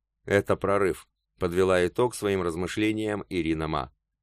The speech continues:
«Теперь мы хотя бы знаем, где искать». «Есть еще одна идея, но она тебе не понравится».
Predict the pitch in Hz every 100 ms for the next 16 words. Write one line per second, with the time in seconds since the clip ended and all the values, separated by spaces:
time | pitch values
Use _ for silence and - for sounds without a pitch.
0 | _ _ - 98 135 151 147 131 120 113
1 | 117 131 92 98 110 120 82 90 107 -
2 | 90 92 - _ _ _ _ _ _ _
3 | - 82 95 - 104 - 104 87 82 82
4 | 85 80 78 69 65 _ - 95 101 95
5 | 90 92 87 92 80 71 - 69